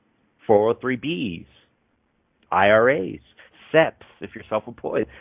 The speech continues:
The f-, defined contribution plans are kind of out the door. Or, I mean, take that around. The defined contribution plans are new in the door, where you're having to put money in yourself as the employee.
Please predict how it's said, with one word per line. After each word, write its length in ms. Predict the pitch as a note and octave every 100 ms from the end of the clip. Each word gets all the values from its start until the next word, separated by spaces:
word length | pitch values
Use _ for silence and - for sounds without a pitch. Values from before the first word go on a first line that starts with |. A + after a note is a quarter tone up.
| -
The 80 | A2+
f-, 340 | G2+ _ - A#2+
defined 640 | A#2 - C#3 D#3+ F3+ D3
contribution 760 | - C#3+ D3+ - _ D3 - A2
plans 280 | A2+ G#2 G2+
are 120 | G2+
kind 200 | - -
of 100 | C3+
out 100 | C3+
the 80 | A2+
door. 440 | A2 C#3 B2+ C#3 _ _ _ _ _ _ _ _ _ _ _ _ _ _ _ _ _ _ _ _ _ _ _ -
Or, 180 | A2+ A2
I 80 | A2
mean, 160 | G2+ -
take 120 | A#2
that 100 | G#2+
around. 180 | G2 E2+ - -
The 40 |
defined 280 | A#2 - D3
contribution 360 | D3 - C#3 A#2+
plans 200 | G#2 G2
are 160 | G2+ F#2+
new 220 | A#2 E3+
in 60 |
the 60 | A2
door, 400 | E2 E2+ G#2 C#3+ - _ -
where 100 | A2+
you're 300 | G#2+ C#3+ E3
having 360 | C3 A#2+ A2 F#2+
to 40 |
put 80 | - _ _ -
money 380 | G#2 G2+ F#2+ D3+
in 240 | A#2+ F#2+ -
yourself 680 | G#2 G#2 F#2+ - C#3+ D#3+ A2 -
as 180 | G2+ F#2
the 140 | G2+
employee. 960 | F#2+ - - A2 G2+ A2+ D3+ G2 C#3